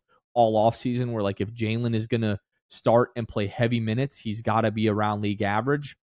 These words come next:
It's not that far off at thirty-three percent, but tonight, like, down the stretch, like, the late turnover where he just, like, dribbles the ball, like, right to Alex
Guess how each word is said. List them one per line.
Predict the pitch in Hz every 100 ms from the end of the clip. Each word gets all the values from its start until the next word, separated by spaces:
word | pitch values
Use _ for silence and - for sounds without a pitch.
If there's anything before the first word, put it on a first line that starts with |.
| _ -
It's | 117
not | 117 156 -
that | 185
far | - 147 151
off | 151 147
at | -
thirty-three | - 131 131 - 127
percent, | - 110 127 151 - _ _ _ _ _
but | - 113 -
tonight, | - 117 113 101 -
like, | 98 101 -
down | 113 117
the | 110
stretch, | - 104 -
like, | 95 -
the | 98
late | 107 120 -
turnover | 123 117 123 123 139 143 _ _
where | - 117
he | 117
just, | 120 120
like, | 110
dribbles | 101 113 117 120 120
the | 107
ball, | 107 110 117 117
like, | 107 98 _ _ -
right | 98 110 113 117
to | - 127
Alex | 110 113